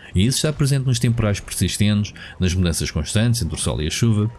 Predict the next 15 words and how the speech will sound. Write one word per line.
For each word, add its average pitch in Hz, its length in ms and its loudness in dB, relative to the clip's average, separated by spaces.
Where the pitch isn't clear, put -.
mas 107 140 4
os 113 100 -2
protagonistas 135 680 0
são 107 140 2
os 98 60 0
furacões 107 560 2
que 92 100 -2
atravessam 85 440 -2
os 82 80 -2
mapas. - 460 -6
Tudo 135 200 4
em 131 80 4
redor 104 260 2
é 92 80 2
sugado, 90 520 0